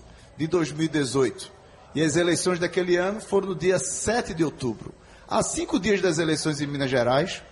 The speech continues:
estava lá Antônia Anastasia com trinta e dois por cento, Pimentel com vinte e um por cento e Zema com quinze por cento, há cinco dias das eleições.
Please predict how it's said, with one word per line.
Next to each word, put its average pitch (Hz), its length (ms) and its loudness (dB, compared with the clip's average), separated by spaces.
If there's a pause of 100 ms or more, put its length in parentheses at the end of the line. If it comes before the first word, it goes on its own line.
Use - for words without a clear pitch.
(320)
estava 180 520 2
lá 127 360 -2
Antônia 247 460 -2
Anastasia 190 680 0
com 170 160 -8
trinta 208 360 -2
e 170 60 2
dois 160 180 -2
por - 120 -12
cento, - 480 -4 (1600)
Pimentel 196 720 0 (680)
com 185 320 0 (280)
vinte 214 380 -2
e 208 60 2
um 202 80 2
por 180 160 -2
cento - 520 -2 (800)
e 254 120 2
Zema 226 600 0 (220)
com 240 180 -2
quinze 269 440 -2
por - 160 -2
cento, 190 480 -4 (360)
há - 160 0
cinco - 360 -4
dias 226 180 -2
das 226 160 0
eleições. 180 640 -2